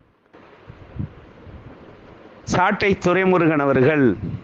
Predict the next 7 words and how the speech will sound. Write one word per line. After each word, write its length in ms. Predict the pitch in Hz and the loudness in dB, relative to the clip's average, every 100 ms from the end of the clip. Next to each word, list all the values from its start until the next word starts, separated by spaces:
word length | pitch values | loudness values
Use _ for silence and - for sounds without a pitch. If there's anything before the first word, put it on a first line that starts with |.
| - - - - - - - - - - - - - | -16 -20 -20 -20 -20 -20 -20 -20 -20 -20 -20 -14 -2
இதுக்கு 260 | 147 151 | 0 2
முன்னாடியெல்லாம் 600 | 160 165 175 180 170 185 | 2 2 0 0 0 2
பொது 200 | 165 170 | 2 2
பிரச்சனையில 760 | 151 160 - 156 147 147 165 - - - - - - - - - - - - - - - - - - - - - - - - | 2 -2 0 0 2 2 2 0 -6 -20 -20 -20 -20 -20 -20 -20 -20 -20 -20 -20 -20 -20 -20 -20 -20 -20 -20 -20 -20 -20 -2
இந்த 260 | - 143 | 0 2
சமூகங்கள்ல 500 | 147 180 190 175 165 | 4 4 4 4 2
நடக்கிற 680 | 151 143 147 165 147 135 120 | 0 0 0 0 2 2 0